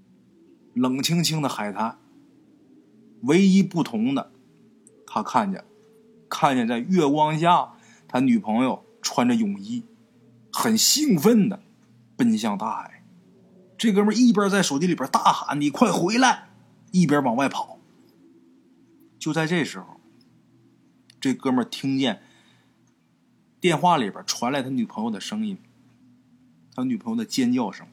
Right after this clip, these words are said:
听这声音，距离手机有一定的距离，但是这哥们儿还是听见他女朋友喊“海啸”，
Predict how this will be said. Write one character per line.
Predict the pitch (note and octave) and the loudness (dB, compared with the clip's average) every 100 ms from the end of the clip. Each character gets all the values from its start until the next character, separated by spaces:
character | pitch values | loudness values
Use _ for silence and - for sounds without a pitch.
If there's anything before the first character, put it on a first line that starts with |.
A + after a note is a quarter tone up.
| _ _ _ _ _ _ _ _ _ | _ _ _ _ _ _ _ _ _
听 | - A3+ | 4 6
这 | A3 | 6
声 | - G3+ | 6 4
音， | F#3 F3 - - _ - | 4 2 -4 -18 _ -4
距 | G3+ | 0
离 | E3+ F3 | 2 0
手 | B2+ A2 | 0 -2
机 | B2+ C#3 - _ - | -2 -4 -8 _ -14
有 | - A#2 | -4 -2
一 | A2+ | -2
定 | D3 | -2
的 | B2+ | -4
距 | C3+ | -2
离， | A2+ F#2+ - | -6 -6 -6
但 | D3 | -4
是 | C3 | -2
这 | C3 | -2
哥 | B2+ | -4
们 | A#2 | -4
儿 | - | -4
还 | A2+ | -8
是 | |
听 | A2+ G2+ | -8 -8
见 | F#2+ - _ _ - - _ _ _ | -8 -10 _ _ -20 -20 _ _ _
他 | - | -2
女 | B2 A2 | 0 0
朋 | G2+ | -2
友 | G#2+ | -6
喊 | - A2 | -6 -8
“海 | - - A2 A2 | -6 -6 -6 -4
啸”， | A2+ - G3+ A3+ | 0 4 4 2